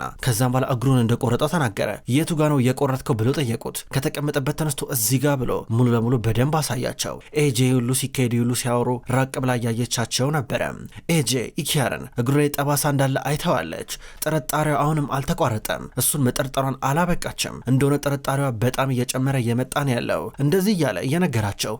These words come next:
«እሺ፣ ስለ ድምፁ፣ ስለ ፊቱ የምታስታውሰው ነገር አለ? የሆነ ትዝ የሚል ነገር አለ?» ብለው ሰራንና ነስሊያን ይጠይቁታል። እንዲህ እያሉ እየጠየቁት «አላውቅም» እያለ ተቀመጠ። ከዛ በኋላ ኤሽረፍ ድንገት ይቅርታ ብሎ ስልክ ሊያናገር ራቀ። ፊቱ ላይ ኃይለኛ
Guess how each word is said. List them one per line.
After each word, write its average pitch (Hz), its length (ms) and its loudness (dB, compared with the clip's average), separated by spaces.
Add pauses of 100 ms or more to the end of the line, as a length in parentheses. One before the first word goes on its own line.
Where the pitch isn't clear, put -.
«እሺ፣ 165 200 0
ስለ 131 220 2
ድምፁ፣ 113 260 0
ስለ 120 220 -2
ፊቱ 110 200 -2
የምታስታውሰው 117 600 -2
ነገር 127 220 2
አለ? 143 160 -2 (140)
የሆነ 131 220 4
ትዝ 123 200 -2
የሚል 127 260 4
ነገር 131 220 2
አለ?» 139 180 -2 (240)
ብለው 135 260 4
ሰራንና 139 500 2
ነስሊያን 135 400 0
ይጠይቁታል። 139 640 -4 (100)
እንዲህ 123 200 2
እያሉ 147 200 2
እየጠየቁት 143 520 0
«አላውቅም» 131 500 0
እያለ 110 340 0
ተቀመጠ። 131 480 -4 (380)
ከዛ 107 240 0
በኋላ 135 280 2
ኤሽረፍ 135 320 0
ድንገት 131 260 0
ይቅርታ - 360 -4
ብሎ 131 140 0
ስልክ 131 220 -4
ሊያናገር 117 520 0
ራቀ። 135 260 0 (380)
ፊቱ - 280 2
ላይ 185 180 4
ኃይለኛ 156 360 4